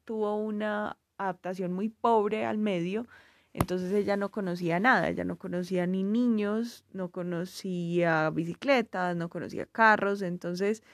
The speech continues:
Trufa fue, pues, todo un proceso. Y los niños, como les decía ahorita, pues, son animalitos muy raros, son como radioactivos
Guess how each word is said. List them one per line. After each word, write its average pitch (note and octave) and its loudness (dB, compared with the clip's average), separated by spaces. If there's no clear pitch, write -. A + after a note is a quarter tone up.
Trufa A3 4
fue, A3 2
pues, - -10
todo F#3+ 4
un F#3+ 0
proceso. G3 0
Y C#4+ 2
los C4+ 6
niños, A#3+ 0
como F#3+ -2
les G3 2
decía G#3+ 4
ahorita, G#3 2
pues, F3+ -8
son E3+ 0
animalitos F3+ -2
muy G3 -2
raros, G3 4
son E3+ -4
como F3+ -6
radioactivos G3 0